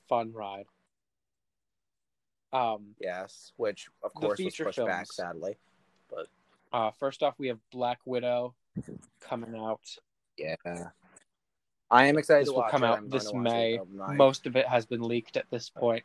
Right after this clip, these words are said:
Speaker 1: I'm still kind of excited
Speaker 2: Yes.
Speaker 1: for it because, yes, it'll be very fun.
Speaker 2: Yes.
Speaker 1: Um, then we have Shang-Chi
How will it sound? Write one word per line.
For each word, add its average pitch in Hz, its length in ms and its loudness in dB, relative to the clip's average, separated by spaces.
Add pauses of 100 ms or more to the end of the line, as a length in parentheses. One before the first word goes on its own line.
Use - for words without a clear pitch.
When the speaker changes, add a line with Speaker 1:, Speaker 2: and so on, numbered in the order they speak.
Speaker 1:
I'm 131 160 2
still 143 240 2
kind 139 280 -6
of 131 60 -12
excited 143 440 -2
Speaker 2:
Yes. - 80 -20
Speaker 1:
for 165 220 -2
it 180 160 -4 (600)
because, 151 540 -6 (2500)
yes, - 360 -8 (400)
it'll 131 100 -10
be 123 140 -4
very 110 200 2
fun. - 280 -4 (160)
Speaker 2:
Yes. 73 480 -6
Speaker 1:
Um, 64 320 -2 (180)
then 127 280 10
we 127 140 -4
have 117 300 -2
Shang-Chi 131 1040 -2